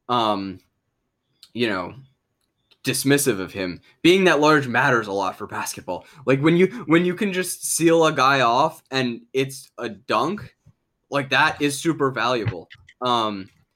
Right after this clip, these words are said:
when you can run like that in a straight line when you're that large, it's super valuable. Um, it's not top five pick valuable, but being that large is worth a lot. Uh,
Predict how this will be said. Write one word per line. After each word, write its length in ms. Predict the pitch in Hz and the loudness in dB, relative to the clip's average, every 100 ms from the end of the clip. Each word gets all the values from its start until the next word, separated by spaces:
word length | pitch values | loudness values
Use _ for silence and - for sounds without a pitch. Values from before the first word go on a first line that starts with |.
| _ | _
when 160 | 127 147 | -2 0
you 100 | 156 | 0
can 220 | 196 135 | 0 0
run 260 | 120 127 151 | 2 2 2
like 240 | 139 117 | 0 0
that 320 | 107 120 147 | 0 0 0
in 80 | 127 | -4
a 80 | 120 | -6
straight 320 | - 127 127 | -4 -4 -2
line 300 | 113 117 135 | -2 -2 -2
when 100 | 117 | -4
you're 120 | 110 | -4
that 200 | 107 113 | -4 -4
large, 360 | 107 110 139 135 | -2 0 -2 -2
it's 180 | 127 - | -8 -8
super 280 | 143 131 | -6 -4
valuable. 540 | 110 107 117 87 87 - _ _ _ _ | 0 0 0 -4 -10 -14 _ _ _ _
Um, 460 | 127 123 113 104 95 _ - | 0 2 2 0 -6 _ -4
it's 220 | 151 139 | -4 0
not 380 | 143 127 123 - | 2 4 2 -2
top 300 | - 120 - | 0 0 0
five 240 | 110 101 | -2 -2
pick 180 | - 202 | -4 -4
valuable, 540 | 120 107 98 101 98 - _ _ | -2 -4 -4 -6 -8 -10 _ _
but 180 | 135 120 | 0 2
being 240 | 151 185 | 4 6
that 200 | 160 135 | 4 2
large 420 | 120 123 113 101 - | 4 4 2 -2 -10
is 120 | 110 | -8
worth 240 | 107 120 107 | -4 -4 -4
a 60 | |
lot. 300 | 92 78 78 - _ _ - | -8 -8 -10 -14 _ _ -2
Uh, 400 | 117 107 104 | 2 4 4